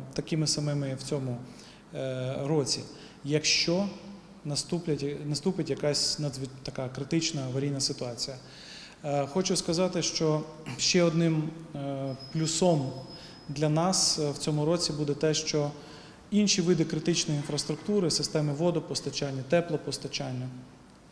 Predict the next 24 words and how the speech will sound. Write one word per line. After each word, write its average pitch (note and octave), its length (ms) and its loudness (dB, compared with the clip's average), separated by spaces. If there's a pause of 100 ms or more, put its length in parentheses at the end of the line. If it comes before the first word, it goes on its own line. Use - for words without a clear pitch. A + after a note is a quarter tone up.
(460)
е, B2+ 600 -2 (120)
вони, E3 380 4 (520)
е, C#3 360 0
набагато D#3 440 4
краще F3 440 2
оснащені D3+ 720 2 (380)
генераторами C3 640 2 (580)
по E3+ 60 6
всій F#3+ 260 4
країні. D#3+ 360 2
Я, D3+ 260 6 (420)
ми E3+ 120 6
об'їхали E3+ 420 6
вже D3+ 160 6
там C#3+ 280 2 (480)
порядка D#3+ 640 6 (100)
п'ятнадцяти E3 580 2
областей, D#3 560 4 (540)
і - 20 2
можу D#3+ 260 4
сказати E3 480 4
вам, D3 180 2
що D3+ 180 2
загалом, E3 560 6